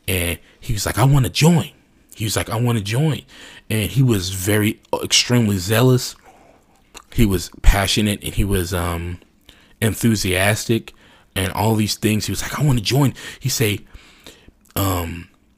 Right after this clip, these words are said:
yeah, and it's funny 'cause, uh, he was like, "The reason I wanted you to, I wanted to join," he was like, "I seen you, um,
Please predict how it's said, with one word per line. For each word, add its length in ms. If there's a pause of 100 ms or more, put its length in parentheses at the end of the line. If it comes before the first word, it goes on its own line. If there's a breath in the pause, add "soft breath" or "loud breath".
(1000 soft breath)
yeah, 180
and 140
it's 100
funny 320
'cause, 220
uh, 60
he 160
was 120
like, 220
"The 80
reason 320
I 40
wanted 360
you 80
to, 140
I 80
wanted 300
to 80
join," 300
he 100
was 140
like, 180
"I 120
seen 360
you, 360 (360 loud breath)
um, 520